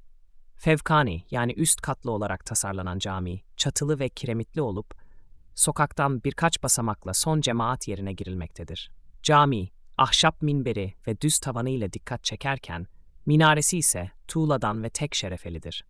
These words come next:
Caminin yapımından sonra on sekiz altmış altı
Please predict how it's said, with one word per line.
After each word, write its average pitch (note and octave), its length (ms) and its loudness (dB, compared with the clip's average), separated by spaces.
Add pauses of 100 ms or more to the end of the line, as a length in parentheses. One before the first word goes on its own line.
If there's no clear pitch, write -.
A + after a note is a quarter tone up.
(160)
Caminin E3+ 380 8
yapımından C#3+ 520 4
sonra G2 520 0
on E3+ 160 4
sekiz D#3 360 0
altmış - 380 -2
altı D3 440 -2